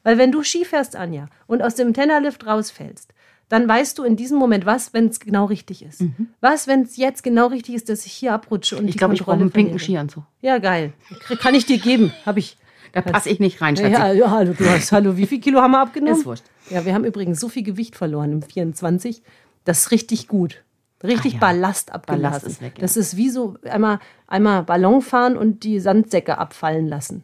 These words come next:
Speaker 2: Hm.
Speaker 1: Ja, und da geht's ja nicht darum, dass man hier immer schöner, schlanker, fitter
Speaker 2: Nee,
Speaker 1: wird,
Speaker 2: um Gottes Willen.
Speaker 1: sondern es geht darum,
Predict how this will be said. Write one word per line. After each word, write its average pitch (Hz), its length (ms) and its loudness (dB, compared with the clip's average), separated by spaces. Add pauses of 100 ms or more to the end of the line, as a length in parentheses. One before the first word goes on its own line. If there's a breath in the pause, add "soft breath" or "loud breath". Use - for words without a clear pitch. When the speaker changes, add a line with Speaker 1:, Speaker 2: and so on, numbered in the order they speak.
(120)
Speaker 2:
Hm. 151 400 -2
Speaker 1:
Ja, 208 160 2
und 175 160 0
da 175 60 2
geht's 226 220 -2
ja 220 120 2
nicht 262 240 4
darum, 226 260 2
dass 208 140 -2
man 208 160 2
hier 208 280 0
immer 220 260 0
schöner, 226 340 0
schlanker, 226 420 0
fitter 269 320 -6
Speaker 2:
Nee, 220 160 6
Speaker 1:
wird, 240 140 0
Speaker 2:
um 190 100 -2
Gottes 165 320 -6
Willen. 226 140 4
Speaker 1:
sondern 240 160 4
es 220 160 -4
geht 262 220 -16
darum, 226 340 -2